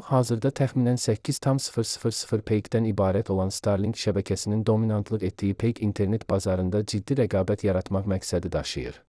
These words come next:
Kuiper və SpaceX arasındakı əməkdaşlıq qeyri-adi görünə bilər, lakin Jeff Bezosun Amazon şirkəti iki min iyirmi üçüncü ilin dekabrında SpaceX ilə üç buraxılışlıq müqavilə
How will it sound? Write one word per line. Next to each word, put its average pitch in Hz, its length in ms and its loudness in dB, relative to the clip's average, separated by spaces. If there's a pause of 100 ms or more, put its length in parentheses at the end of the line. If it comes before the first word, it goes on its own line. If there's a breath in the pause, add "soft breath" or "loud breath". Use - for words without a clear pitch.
(720)
Kuiper 147 400 4
və 117 160 2
SpaceX 131 400 2
arasındakı 110 640 2
əməkdaşlıq 110 640 0
qeyri-adi 104 560 2
görünə 92 320 2
bilər, 92 400 0
lakin 120 400 2
Jeff 113 260 0
Bezosun 107 440 0
Amazon 107 420 0
şirkəti 101 480 -2
iki 104 180 -2
min 139 160 4
iyirmi 107 300 2
üçüncü 107 400 0
ilin 107 180 2
dekabrında 98 560 0
SpaceX 107 460 -2
ilə 92 160 2
üç 92 240 -4
buraxılışlıq 98 680 0
müqavilə 92 420 2